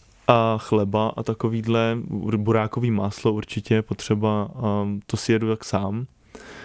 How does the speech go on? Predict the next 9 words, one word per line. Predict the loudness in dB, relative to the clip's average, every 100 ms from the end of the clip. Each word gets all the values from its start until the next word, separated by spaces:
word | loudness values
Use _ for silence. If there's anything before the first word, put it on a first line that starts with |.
| -20 -20 0
a | 2 2 -2
potom | -6 -2 0 0 -4 -8 -10
se | -6 -4
uvidí, | -4 -4 -4
co | -4 -4
se | -6
stane, | -2 0 0 -4
no. | -10 -12 -16 -2
<laughs> | -2